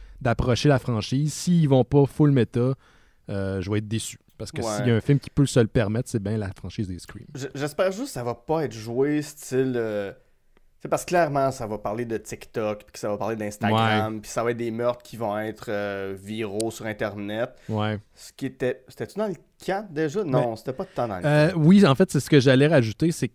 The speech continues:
Speaker 1: le quatre a essayé d'a-, de faire ça, sauf que le quatre,
Speaker 2: Ouais.
Speaker 1: euh, maîtrisait moins bien l'Internet.
Speaker 2: Ben, tu sais, c'est
Speaker 1: Tu sais, la
Speaker 2: plate,
Speaker 1: notion
Speaker 2: mais
Speaker 1: de l'Internet,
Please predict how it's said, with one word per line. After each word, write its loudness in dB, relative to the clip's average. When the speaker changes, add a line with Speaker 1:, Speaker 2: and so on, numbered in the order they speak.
Speaker 1:
le 4
quatre 2
a 6
essayé 4
d'a-, 2
de 2
faire -2
ça, 0
sauf -2
que 2
le 4
quatre, 0
Speaker 2:
Ouais. -8
Speaker 1:
euh, 0
maîtrisait 4
moins 4
bien 2
l'Internet. 2
Speaker 2:
Ben, -2
tu -12
sais, 0
c'est -4
Speaker 1:
Tu -2
sais, 6
la 8
Speaker 2:
plate, 6
Speaker 1:
notion 6
Speaker 2:
mais 4
Speaker 1:
de 6
l'Internet, 2